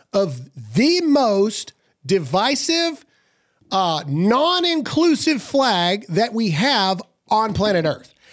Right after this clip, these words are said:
Outside, <clears throat> outside of the Nazi flag,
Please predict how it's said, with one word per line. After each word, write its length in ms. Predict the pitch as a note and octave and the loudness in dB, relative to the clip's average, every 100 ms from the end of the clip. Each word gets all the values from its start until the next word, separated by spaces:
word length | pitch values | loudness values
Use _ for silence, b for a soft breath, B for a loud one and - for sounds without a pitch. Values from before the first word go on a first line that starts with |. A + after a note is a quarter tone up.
| B | B
Outside, 920 | C#4 F#4+ A4+ C4+ - C#4 - D#4+ - - | -2 0 -2 -4 -2 0 0 -2 -2 -2
<clears throat> 520 | C#4+ C#4+ A#3+ G3 - | 0 2 0 -4 -2
outside 800 | B3 F#4 C#4+ - D#4+ D#4+ D#4 D4 | 0 0 -2 0 2 2 2 0
of 280 | A#3+ A#3 F3 | -2 -2 0
the 100 | A#3+ | -2
Nazi 600 | B3 D4 D4+ C4+ D4 B3+ | 0 0 0 -2 0 0
flag, 560 | - C#4 C#4+ G#3 A#2 | 2 2 4 0 -4